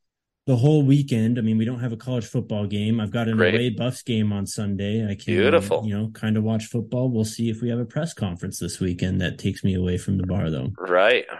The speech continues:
Speaker 2: right. Jake's on press conference watch. We should know Sunday, a little more Sunday is, uh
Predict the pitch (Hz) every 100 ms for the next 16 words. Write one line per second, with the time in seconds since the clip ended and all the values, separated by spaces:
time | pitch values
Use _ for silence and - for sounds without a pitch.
0 | 101 98 85 - 90 110 123 123 - 123
1 | 117 - 107 107 104 95 - 98 95 -
2 | 104 - 120 113 107 101 - - - -
3 | - 110 131 156 185 202 - 226 - -
4 | - 311 240 220 220 214 214 - - 190
5 | 208 220 226 233 226 214 - 208 202 202